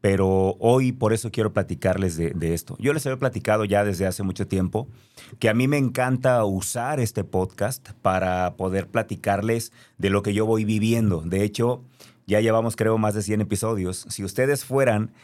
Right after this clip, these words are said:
desde el primer episodio hasta el actual, seguramente descubrirían cómo ha habido una evolución. De pronto llego a un episodio de tal manera, al próximo ya me oigo distinto. Y es que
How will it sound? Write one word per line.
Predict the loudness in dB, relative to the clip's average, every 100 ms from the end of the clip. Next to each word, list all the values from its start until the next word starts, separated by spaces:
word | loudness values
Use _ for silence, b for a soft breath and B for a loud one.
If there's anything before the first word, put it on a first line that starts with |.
| b
desde | 0 2 4 2
el | 0
primer | 0 2 2
episodio | 2 0 -2 -2 -2 -2 -4 -4
hasta | 0 0 -2 -6 -4
el | -2 -2 -4
actual, | -4 2 4 4 0 b b
seguramente | -10 -2 0 2 2 0
descubrirían | 0 0 0 0 2 2 2 0 -2
cómo | -2 -2 0 0 0 0
ha | 0
habido | 0 0
una | 0
evolución. | 2 0 -2 -4 -4 -4 -6 -12 B B B
De | -4 -2
pronto | 2 0 2 2
llego | 2 2 2 2 2 2
a | 2
un | 2
episodio | 0 -2 0 0 0
de | 0
tal | 0 0
manera, | 0 0 0 0 0 -2
al | -2 -2
próximo | -2 -2 -2 -2
ya | 0
me | 0
oigo | -2 -2
distinto. | -4 -2 0 2 0 -4 -6 B B
Y | -2
es | 0 -2
que | -4 -4